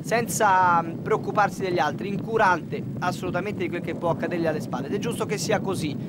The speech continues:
se vuole vincere deve provarci, altrimenti niente da fare.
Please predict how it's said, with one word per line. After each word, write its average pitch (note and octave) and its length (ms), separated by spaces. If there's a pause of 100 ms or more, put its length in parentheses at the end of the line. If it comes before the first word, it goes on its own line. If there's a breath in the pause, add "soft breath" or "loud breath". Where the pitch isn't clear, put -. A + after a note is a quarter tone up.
(220 loud breath)
se E3+ 440
vuole G#3+ 380
vincere G3+ 580
deve E3+ 400
provarci, D#3 720
altrimenti F#3 640
niente F#3 320
da E3+ 120
fare. - 280